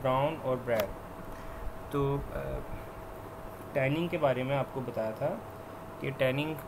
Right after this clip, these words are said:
एक तो, अ, कहा था जी चमड़े से मुतल्लिक होती है टैनिंग, जिसमें, अ, चमड़े को leather के अंदर convert कर दिया जाता है और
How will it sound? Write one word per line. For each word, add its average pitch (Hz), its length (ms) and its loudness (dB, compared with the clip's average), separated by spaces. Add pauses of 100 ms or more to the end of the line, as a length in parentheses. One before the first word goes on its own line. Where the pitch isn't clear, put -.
(280)
एक 139 180 4
तो, 151 260 4
अ, 123 260 0
कहा 131 240 6
था 139 140 2
जी 151 140 2
चमड़े 131 460 4
से 147 120 0
मुतल्लिक 127 420 2
होती 120 280 -2
है 123 80 2
टैनिंग, 117 440 -2 (640)
जिसमें, 151 480 0
अ, 120 440 -4
चमड़े 123 540 2
को 131 420 2 (1080)
leather 127 480 8
के 160 140 4
अंदर 123 220 4
convert 120 460 2
कर 113 120 2
दिया 107 240 -2
जाता 101 320 -2
है 151 120 2 (600)
और 131 500 10